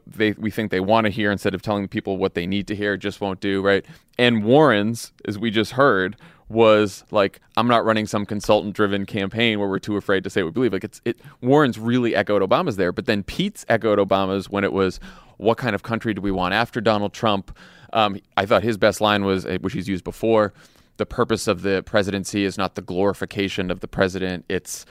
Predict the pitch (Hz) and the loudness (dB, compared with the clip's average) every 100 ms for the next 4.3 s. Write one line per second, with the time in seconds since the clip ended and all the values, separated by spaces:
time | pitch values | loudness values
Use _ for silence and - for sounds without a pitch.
0 | - - 87 101 98 - - 95 95 95 | -16 -10 -4 -4 -4 -4 -4 -4 -2 -4
1 | 92 82 87 107 95 - 98 95 95 95 | -4 -6 -6 -4 -4 -2 -2 2 2 0
2 | - - - - 135 131 - _ - - | -4 -20 -20 -4 -2 -2 -8 _ -12 -4
3 | 202 220 202 - 151 - 143 127 - - | -2 -2 -4 -2 -2 -2 -2 -4 -4 0
4 | 123 113 107 | 2 2 0